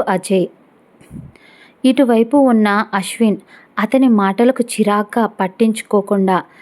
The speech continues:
"ఇప్పుడు అవన్నీ కాదు, నాకు నా కన్నమ్మ కావాలి, తను లేకపోతే నేను, నేను బతకలేను అజయ్" అని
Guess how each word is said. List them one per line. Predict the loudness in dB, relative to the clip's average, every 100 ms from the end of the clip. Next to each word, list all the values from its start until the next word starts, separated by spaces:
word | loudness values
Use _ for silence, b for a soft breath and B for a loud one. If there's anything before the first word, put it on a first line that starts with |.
| B B B 0
"ఇప్పుడు | 0 2 2 2 0 -8 -6
అవన్నీ | -2 2 4 4
కాదు, | 2 0 -2 2 2 0 b b b
నాకు | 0 2 0
నా | 0
కన్నమ్మ | 0 -2 0 2 0
కావాలి, | 0 -4 0 0 0 -2 b b _ 0
తను | 4 4
లేకపోతే | 4 2 -2 0 -2 2 0 0 b b 0
నేను, | 4 4 4 2 2
నేను | 2 2
బతకలేను | 2 -4 -2 0 2 2 0 -2
అజయ్" | -2 2 2 0 B B B B
అని | 2 4 2